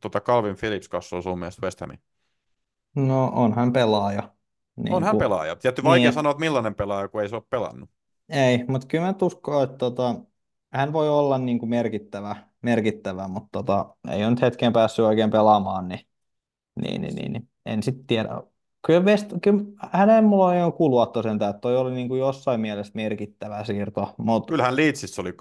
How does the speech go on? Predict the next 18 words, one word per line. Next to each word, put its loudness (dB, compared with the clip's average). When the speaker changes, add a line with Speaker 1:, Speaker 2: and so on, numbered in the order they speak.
Speaker 1:
kovinkin -4
hyvä. -12
Speaker 2:
Oli, 4
oli. 2
Et, -4
tota, 0
mut -4
toi 4
on, 6
niinku, 4
toi 4
on 4
ainut -2
merkittävä -4
siirto -6
oikeastaan, -10
mitä -6
tapahtuisi. -6